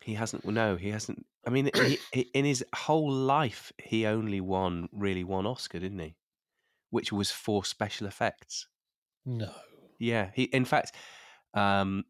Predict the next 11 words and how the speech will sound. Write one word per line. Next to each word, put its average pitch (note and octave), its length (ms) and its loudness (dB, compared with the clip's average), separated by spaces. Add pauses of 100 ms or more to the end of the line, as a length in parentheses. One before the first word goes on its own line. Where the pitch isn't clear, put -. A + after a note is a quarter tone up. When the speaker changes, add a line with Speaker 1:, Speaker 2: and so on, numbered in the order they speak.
(140)
Speaker 1:
<laughs> B4+ 580 -2
sorry, - 360 -2 (260)
this A#2+ 100 -4
is - 60 -4
such - 360 -4
a G2+ 60 -2
nerdy G2 420 -2
thing F2+ 220 -4
to F2+ 100 -4
know, E2+ 260 0 (800)
but - 380 0